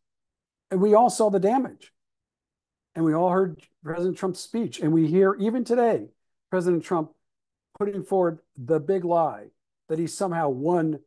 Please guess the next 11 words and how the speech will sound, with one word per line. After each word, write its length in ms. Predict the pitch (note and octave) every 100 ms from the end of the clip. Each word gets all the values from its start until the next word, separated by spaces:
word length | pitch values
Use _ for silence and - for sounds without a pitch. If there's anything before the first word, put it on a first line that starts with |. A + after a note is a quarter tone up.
| _ _ _
the 60 | C#3
presidential 580 | F3+ D#3+ E3 D#3 E3
election 480 | C#3 D3+ D3 - A#2+ - _ _ -
in 80 |
twenty 260 | C3+ E3+ D3
twenty. 320 | B2+ C#3 G2+ - _ _ _ _ _ _ _
We 140 | F#3
all 100 | A#3+
know 160 | G#3 G#3
that's 220 | G3 -
false. 460 | - F3 - -